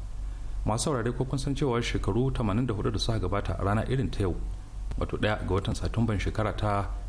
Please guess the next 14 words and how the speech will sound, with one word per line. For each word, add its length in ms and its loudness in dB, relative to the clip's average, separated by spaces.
alif 180 0
ɗaya 140 2
tara 200 0
talatin 480 0
da 80 0
tara, 260 0
aka 140 -2
fara 280 0
Yaƙin 560 2
Duniya 460 2
na 80 2
Biyu. 240 2
Hakan 260 0
kuwa 200 0